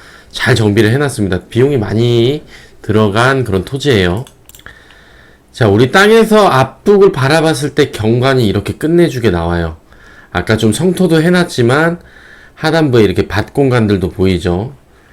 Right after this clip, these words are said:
앞쪽에 시원한 조망, 독립적인 느낌. 앞쪽에 앉아서 봤을 때 이렇게 멋진 느낌이 나옵니다. 자, 농막 내부에는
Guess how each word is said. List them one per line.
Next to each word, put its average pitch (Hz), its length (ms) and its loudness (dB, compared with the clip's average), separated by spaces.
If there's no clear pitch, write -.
앞쪽에 101 520 -2
시원한 123 560 -2
조망, 98 520 0
독립적인 110 640 2
느낌. 95 680 -2
앞쪽에 98 340 -2
앉아서 95 420 0
봤을 90 360 -8
때 107 360 0
이렇게 90 320 -4
멋진 98 720 -4
느낌이 90 320 -6
나옵니다. 85 600 -8
자, 107 120 -2
농막 123 440 2
내부에는 127 1200 4